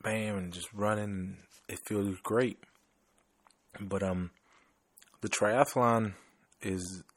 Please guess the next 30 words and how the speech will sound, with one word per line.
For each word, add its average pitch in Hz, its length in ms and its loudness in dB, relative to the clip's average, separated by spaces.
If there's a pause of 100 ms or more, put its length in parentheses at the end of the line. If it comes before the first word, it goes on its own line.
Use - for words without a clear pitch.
is, 87 320 -6
uh, 85 400 -4 (100)
is 92 120 -4
a 90 60 0
way 95 160 4
to 92 140 2
challenge 95 420 0
myself. 98 500 0 (600)
Um, 92 220 -10 (2250)
and, 90 400 -2 (1500)
you 113 100 0
know, 95 120 2
I'm, 95 320 4 (720)
tomorrow 104 520 2
is 92 160 -4
week 95 280 -2
five, 95 320 4
and 87 160 -2 (520)
tomorrow 92 460 4
what 90 100 0
I 90 60 -2
got 87 220 0
on 85 180 -2
the 85 80 -4
dock 85 380 -2
is, 80 260 -8
uh, 80 280 -10 (520)
I 98 60 -8
gotta 87 200 -4
do, 87 640 -4